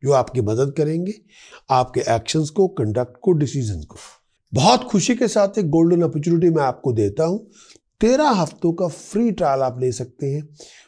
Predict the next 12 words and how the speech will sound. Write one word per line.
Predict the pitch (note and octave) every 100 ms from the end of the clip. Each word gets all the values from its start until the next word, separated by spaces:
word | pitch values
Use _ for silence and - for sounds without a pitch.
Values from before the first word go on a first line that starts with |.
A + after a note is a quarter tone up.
| _ -
प्रीमियम | E3 E3 D#3 B2
वीकली | G#2+ D3+ F#3+
हॉरोस्कोप | C#3+ D#3+ - - E3+ E3+ - _ _ -
और | B2 -
प्रीमियम | D#3+ D#3 D#3 C#3
मंथली | B2+ A#2+ C#3
हॉरोस्कोप, | C3+ A2 D#3+ C#3 - - _ _
जो | C#3+ A#3+
आप | G#3+ F#3 D#3+
हमारे | E3+ D#3+ C3
वेब | F#2+ D3+ E3 F3+
ऐप | E3+ -